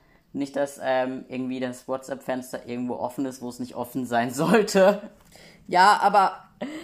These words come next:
Speaker 2: auf die Mailadresse könnt ihr immer schreiben, weil
Speaker 1: Ja, das stimmt, das stimmt. Und ich hab auch
Speaker 2: daraus
Speaker 1: mein
Speaker 2: sehen wir nur, dass ein Mail kommt.
Speaker 1: Ge-, Geräte, die ich in der Schule verwende, sind auch so eingestellt, dass keine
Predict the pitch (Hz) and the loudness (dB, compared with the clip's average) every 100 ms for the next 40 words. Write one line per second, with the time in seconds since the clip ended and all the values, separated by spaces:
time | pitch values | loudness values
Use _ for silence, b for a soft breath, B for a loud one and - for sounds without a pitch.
0 | - 226 - 233 226 233 214 220 226 214 | 2 2 2 0 0 0 0 0 -2 -4
1 | 277 226 - 196 190 190 160 - 175 165 | -4 -4 -4 -2 -2 -2 -8 -10 -6 0
2 | 175 180 180 - 131 127 - 95 90 _ | 2 2 -2 -4 -8 -8 -10 -12 -14 _
3 | _ 117 - - 98 - b b b 127 | _ -12 -10 -14 -16 -18 b b b -6
4 | 135 160 123 143 147 214 196 135 135 - | 0 0 2 0 0 2 2 2 0 0
5 | 190 185 180 180 165 - 180 - - 196 | 0 -2 -2 -2 -2 -4 -10 -12 -10 -8
6 | 160 - - - - - 139 - 139 123 | -8 -10 -12 -18 -16 -6 -6 -6 -6 -4
7 | 143 147 135 131 127 120 - 151 151 131 | -4 -4 -8 -6 -6 -6 -6 -8 -6 -6
8 | 120 127 120 123 113 - 110 120 127 - | -4 -6 -4 -4 -4 -6 -4 -4 -6 -6
9 | 120 120 117 120 - - 156 165 127 | -4 -4 -4 -8 -4 0 0 0 -2